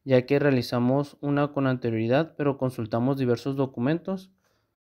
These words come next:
algunos proporcionados por la maestra Yihan y otros que individualmente investigamos para tener un panorama más completo sobre la planeación. Por último, para realizar y cumplir con las actividades y contenidos,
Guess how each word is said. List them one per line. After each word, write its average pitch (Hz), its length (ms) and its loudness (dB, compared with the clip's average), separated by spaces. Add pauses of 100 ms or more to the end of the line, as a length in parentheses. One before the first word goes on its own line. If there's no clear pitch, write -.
(440)
algunos 131 400 2
proporcionados 123 680 -2
por 131 200 -4
la 123 100 2
maestra 113 500 -2
Yihan 147 540 -2
y 127 140 0
otros 143 340 -2
que - 120 -6
individualmente 123 720 0
investigamos 139 720 -2 (460)
para 127 260 4
tener 120 360 0
un 151 180 -2
panorama 131 540 0
más 123 220 -2
completo 151 480 -4
sobre 135 240 -4
la 117 160 0
planeación. 104 600 -2 (1300)
Por 139 200 4
último, 180 380 2
para 156 200 2
realizar 131 420 2
y 156 60 -2
cumplir 135 420 -2
con 156 140 0
las 156 160 -2
actividades 120 720 2
y 139 180 0
contenidos, 131 840 -2